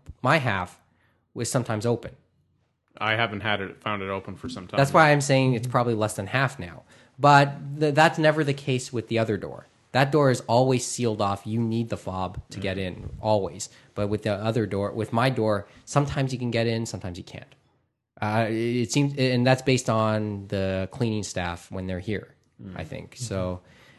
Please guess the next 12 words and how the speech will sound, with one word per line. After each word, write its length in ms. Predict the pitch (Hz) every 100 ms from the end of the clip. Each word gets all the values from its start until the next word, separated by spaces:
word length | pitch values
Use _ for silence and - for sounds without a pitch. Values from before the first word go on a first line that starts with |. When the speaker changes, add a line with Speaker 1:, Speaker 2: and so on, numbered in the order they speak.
| -
Speaker 1:
anyway. 420 | 113 107 90 85 - - _ - 165
Okay, 180 | -
so, 260 | 147 180 160
um, 320 | 156 147 139
same 260 | 143 214 226
four 280 | - 190 180
around 200 | 165 160
the 60 |
table 340 | 147 147 139 127
as 180 | 117 113
last 300 | 156 190 202
episode. 640 | 190 180 190 185 180 180